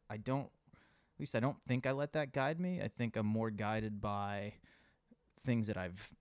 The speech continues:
read, not pure philosophy texts, but just trying to take things out of, you know, I'm influenced by a lot of different things that I,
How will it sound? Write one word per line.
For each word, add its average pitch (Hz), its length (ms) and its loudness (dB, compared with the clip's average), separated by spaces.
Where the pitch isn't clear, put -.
read, 90 400 -2
not 117 280 0
pure 104 420 0
philosophy 107 840 -4
texts, - 380 -2
but 104 220 -2
just - 180 -6
trying 131 280 2
to - 40 -10
take - 300 -4
things 101 540 -2
out 101 220 -4
of, 98 420 -10
you 139 100 0
know, 113 60 2
I'm 107 100 -2
influenced 127 460 0
by 113 180 2
a 104 80 0
lot 104 220 0
of 104 80 -8
different 196 260 -8
things 196 260 -4
that 101 80 -4
I, 101 80 -4